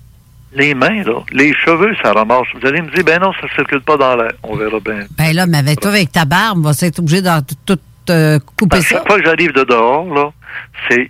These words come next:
Speaker 1: la douche au complet au savon. Puis rapidement. En évitant, évidemment, de se toucher les, euh, la bouche, les yeux, tant qu'on n'est pas savonné. Puis prendre le temps de bien se savonner avec du savon, même à cheveux, là. Tu sais, tu te mets de, du savon, euh, shampoing.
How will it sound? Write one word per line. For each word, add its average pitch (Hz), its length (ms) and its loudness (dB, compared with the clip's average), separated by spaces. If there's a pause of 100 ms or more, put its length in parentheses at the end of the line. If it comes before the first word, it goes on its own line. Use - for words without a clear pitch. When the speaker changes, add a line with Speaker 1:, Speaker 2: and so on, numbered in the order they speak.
Speaker 1:
la 113 140 2
douche - 340 -2
au 139 80 -2
complet 135 460 0
au 120 180 0
savon. 101 260 -2 (760)
Puis 110 180 -2
rapidement. 104 460 -4 (400)
En 120 160 -2
évitant, 123 400 0
évidemment, 120 500 -2
de 117 100 -4
se - 140 -2
toucher - 380 -2
les, 107 360 -4
euh, 107 320 -4
la 98 80 -4
bouche, 120 400 0
les 117 120 0
yeux, 120 420 -2 (420)
tant 123 180 2
qu'on 117 180 -2
n'est 107 120 0
pas 131 180 2 (140)
savonné. 117 560 0 (720)
Puis - 140 -4
prendre 135 240 2
le 123 80 2
temps 147 180 0
de 117 140 -2
bien 120 240 -2
se - 160 -6
savonner 113 340 2
avec 101 180 -2
du - 80 0 (120)
savon, 131 260 0
même 120 300 -4
à 98 80 0
cheveux, 196 400 -4
là. - 140 -4
Tu - 60 -12
sais, 151 60 -4
tu - 140 -4
te - 180 -6
mets 143 60 0
de, 113 240 -4
du - 160 -4
savon, 113 440 -2
euh, 101 220 -2
shampoing. 120 440 0